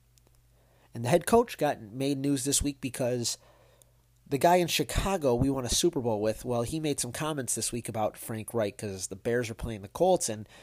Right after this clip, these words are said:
his comments essentially saying that Frank Reich was the first guy to get him as essentially a quarterback. And after he struggled a little,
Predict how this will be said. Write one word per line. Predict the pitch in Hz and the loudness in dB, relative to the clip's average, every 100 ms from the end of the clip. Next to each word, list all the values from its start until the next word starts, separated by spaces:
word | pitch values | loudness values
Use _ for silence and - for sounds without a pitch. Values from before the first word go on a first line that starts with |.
| - - _ _ | -20 -20 _ _
his | - | 6
comments | 170 165 160 - | 8 8 6 2
essentially | 135 160 160 151 | 2 2 2 2
saying | - 156 143 | 4 2 0
that | 107 | -4
Frank | - 156 151 | 0 -2 0
Reich | 143 143 - | 0 0 -2
was | 123 | -4
the | - | -4
first | - 175 202 - - | 0 2 2 2 0
guy | 147 190 | -2 -2
to | 170 | -2
get | 139 123 190 | -2 2 6
him | - 117 90 - _ _ _ _ _ 135 | 6 4 -2 -16 _ _ _ _ _ 2
as | 131 135 135 120 - - - - | 6 6 6 4 -2 -6 -12 -6
essentially | - 156 139 147 139 135 - | -2 0 0 -2 0 -2 -2
a | 127 | -6
quarterback. | 120 165 147 98 82 - - - _ - _ _ - - - | -2 2 2 0 -4 -4 -4 -4 _ -20 _ _ -20 -20 -8
And | 131 131 127 123 - _ _ _ - | -2 0 0 -4 -10 _ _ _ -2
after | 139 139 151 | 0 0 0
he | 139 143 | 0 0
struggled | - - 233 247 | 0 4 4 4
a | 139 | 0
little, | 104 101 156 | -2 -4 -6